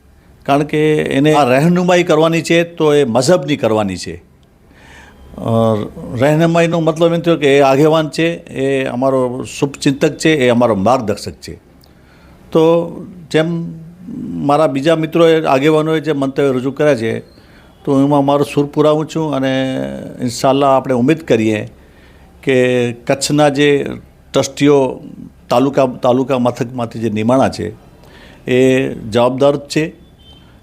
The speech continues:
અમને મુફ્તી સાહેબના શહેજાદા હજરત અમીન શાહ બાવા જ્યારે પસંદ કરશે,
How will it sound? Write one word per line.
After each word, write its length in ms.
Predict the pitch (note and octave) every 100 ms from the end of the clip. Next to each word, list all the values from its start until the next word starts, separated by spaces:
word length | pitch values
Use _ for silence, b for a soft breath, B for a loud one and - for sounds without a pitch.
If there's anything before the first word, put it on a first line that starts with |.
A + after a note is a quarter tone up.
| -
અમને 640 | A#2+ B2 C3+ C#3 C#3+ C#3+ - - - - A2+ G#2+
મુફ્તી 320 | A2+ - D#3+
સાહેબના 440 | D#3 D#3 D3+ D3+ D3+
શહેજાદા 760 | C3 - C3+ C#3 C3+ C3+ B2+ B2+
હજરત 320 | A#2+ B2+ -
અમીન 280 | A#2+ A#2 B2
શાહ 180 | C3
બાવા 320 | A2+ A#2+ B2 A#2+ G#2 - -
જ્યારે 200 | A2 A2+
પસંદ 360 | A2 - B2
કરશે, 460 | B2 D#3 - A#2